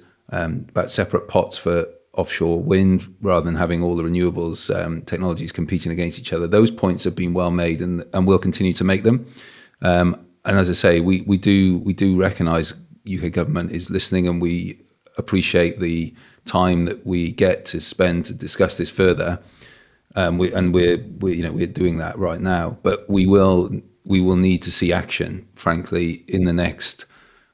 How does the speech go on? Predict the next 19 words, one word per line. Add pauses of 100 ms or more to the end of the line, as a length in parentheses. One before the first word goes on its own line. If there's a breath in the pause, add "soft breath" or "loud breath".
(160)
um,
six (240)
six
weeks,
twelve
weeks, (160)
um,
certainly
as
we
run
up
to
the, (340 loud breath)
um,
the
announcement
of
the,